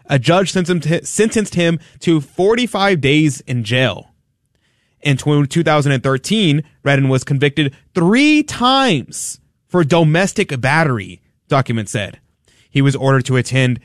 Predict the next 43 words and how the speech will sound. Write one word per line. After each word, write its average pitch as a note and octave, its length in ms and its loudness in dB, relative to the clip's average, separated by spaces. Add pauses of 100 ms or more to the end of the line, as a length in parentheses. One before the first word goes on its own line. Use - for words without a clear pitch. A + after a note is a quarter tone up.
(300)
anger F3+ 260 0
management A#2+ 380 0
classes B2+ 520 -4 (120)
and E3 100 0
spend F#3+ 240 -2
two C#4+ 220 -2
months D3 260 -2
in A2 80 -4
jail G2+ 320 -8 (140)
and G3 160 -2
pay E3+ 180 0
a E3+ 60 2
fine. G2+ 340 -6 (920)
In D3+ 140 2
twenty D#3 280 0
fourteen, D#3 680 0 (240)
Redden C#3 240 0
was C3+ 120 0
convicted C3 460 -2
for D#3+ 160 0
attempted D3+ 640 -2
theft, - 560 -2 (140)
documents C3+ 420 -2
say. E3+ 260 0 (420)
A D#3+ 100 2
judge F#3 240 2
sentenced F#3+ 320 0
him F#3 140 2
to G3 120 -6
probation, D#3+ 640 0
which C3 160 -2
he D#3+ 80 0
violated B2+ 560 0
several A2 340 -4
times. C#3+ 560 -2 (560)
Redden C3+ 260 2
then B2+ 120 0
entered C3+ 320 -2
a B2+ 60 2
mental B2 300 -2
health A#2+ 260 -6
court C4 160 0
program. A2+ 500 -2